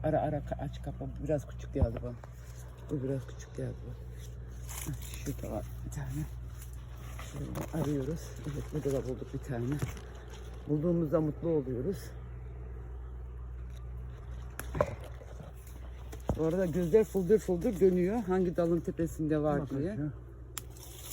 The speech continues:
Speaker 1: Geldi. Şöyle. Şurada var bir tane. Şöyle.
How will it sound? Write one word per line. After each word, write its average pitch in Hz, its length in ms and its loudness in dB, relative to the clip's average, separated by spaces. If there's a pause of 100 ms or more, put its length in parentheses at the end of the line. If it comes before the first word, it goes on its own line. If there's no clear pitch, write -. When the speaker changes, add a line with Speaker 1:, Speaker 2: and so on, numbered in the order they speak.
(1080)
Speaker 1:
Geldi. 143 400 -4 (1600)
Şöyle. 123 340 -4 (2000)
Şurada 143 260 -2
var 127 140 -2
bir - 280 -8
tane. 131 320 -2 (440)
Şöyle. 120 380 -6